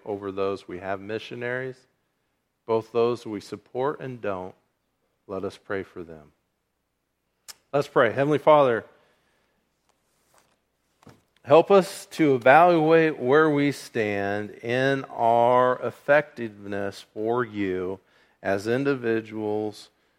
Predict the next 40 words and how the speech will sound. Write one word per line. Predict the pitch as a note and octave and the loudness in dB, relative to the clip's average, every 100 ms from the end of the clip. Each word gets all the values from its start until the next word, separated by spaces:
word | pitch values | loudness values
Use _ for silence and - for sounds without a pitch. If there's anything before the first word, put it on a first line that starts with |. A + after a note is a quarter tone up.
| _ - | _ -10
and | G#2 G2+ | -4 0
as | G#2 G2+ | 0 -2
a | |
church. | G2+ - A2+ G#2+ G2+ - - _ _ | -10 -4 -2 -2 -4 -16 -20 _ _
And | G#2+ G#2 | -12 -6
we | G#2 | -2
ask, | G#2 G#2+ G#2+ - | 0 0 -2 -8
Lord, | A2+ A2+ A#2 G#2 | -6 -4 -4 -8
that | G#2 G2 | -10 -8
you | G#2 G2 | -8 -10
just | G2 B2 A#2+ _ | -8 -8 -8 _
give | C#3 E3+ | -6 -4
us | E3 - | -4 -4
that | C3+ B2+ | -2 -2
insight | A#2+ A2+ A2 - A2+ A2 A2 | -2 -8 -8 -4 -2 -2 -4
and | G#2+ | -10
that | G2+ F#2+ | -10 -10
wisdom | G#2+ A2+ C3+ B2 - B2 | -8 -2 -2 -4 -10 -10
to | A2 | -8
know | G#2 G2+ G#2 G#2 _ _ _ | -8 -8 -6 -8 _ _ _
where | A2 G#2+ | 0 0
to | G#2+ | 0
move | G2+ G#2+ A2+ A2 | -6 -6 -6 -8
forward | - G#2+ G#2 G2 | -8 -4 -4 -6
from | - G2 G#2 | -10 -16 -8
that | G2+ - | -8 -8
point | - G#2 G2+ | -10 -12 -10
on. | G2 F#2 F2 F#2 _ _ _ _ _ _ _ _ _ _ | -8 -8 -10 -16 _ _ _ _ _ _ _ _ _ _
Help | - A2 | -4 -4
us | A#2+ - | -4 -8
to | |
see | - C3 B2+ | -6 -2 2
what | B2+ B2+ | 2 0
needs | C3 A#2+ | -4 -6
changed. | - D3 C#3+ D#3+ F#3 - | -6 -2 0 -2 -8 -10
Help | A2 G#2 | -10 -8
us | G2+ | -10
see | - C3 A#2+ | -10 -6 -4
what | A#2 A2 - | -2 -4 -4
needs | A#2+ B2+ A#2 G#2+ | -4 -2 -6 -12